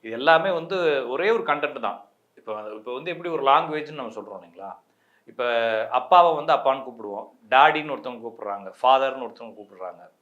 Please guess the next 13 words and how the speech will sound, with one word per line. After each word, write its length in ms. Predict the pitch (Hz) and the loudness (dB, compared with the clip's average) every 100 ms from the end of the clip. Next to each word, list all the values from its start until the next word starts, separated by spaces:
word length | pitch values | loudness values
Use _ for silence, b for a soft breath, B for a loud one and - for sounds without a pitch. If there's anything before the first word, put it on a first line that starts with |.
| _ _ | _ _
பிதா 220 | 143 151 143 | -6 2 4
அப்படின்னு 340 | 120 113 113 | 2 -2 -12
ஒருத்தவங்க 260 | 98 104 98 | -14 -18 -20
கூப்பிடுறாங்க. 320 | 95 - - | -20 -20 -20
இப்ப 200 | 113 127 135 190 - b b b | -6 -2 -2 -4 -16 b b b
இது 80 | 147 | 0
எல்லாமே 280 | 185 226 240 | 4 4 4
ஒரே 260 | 220 185 | 4 8
ஆளை 240 | 220 180 170 | 10 8 6
கூப்பிடுறது 380 | 156 143 135 170 | -4 -6 -6 0
வேற 200 | 147 151 | 0 2
வேற 140 | 135 | 4
லாங்குவேஜ் 420 | 120 117 104 90 | 4 2 0 -10